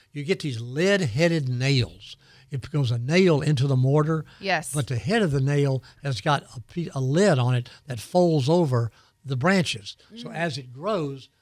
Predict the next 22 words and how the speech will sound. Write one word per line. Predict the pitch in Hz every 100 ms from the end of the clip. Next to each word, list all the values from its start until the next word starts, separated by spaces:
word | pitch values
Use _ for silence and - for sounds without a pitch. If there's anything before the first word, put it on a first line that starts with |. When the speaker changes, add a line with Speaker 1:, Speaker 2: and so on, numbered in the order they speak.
| _
Speaker 1:
you | 160
can | 139 127
continue | 135 117 180 185 143
putting | 156 151 135
these | 110
lead-headed | 123 151 151 147 135 127
nails | 165 165 120 113 _ _ -
up | 160 - 143
your, | 131
say, | - 165
your | 139
chimney. | 117 - 185 123 110
I'm | 123
just | 123 110
using | 143 113
that | 123 120 _ _ _
as | 139 123
an |
example. | 123 120 170 185 120 107 _ _ _ -
And | 165 143 127 123 - _ _ _ 214 190 _ -
let | 147
that | 156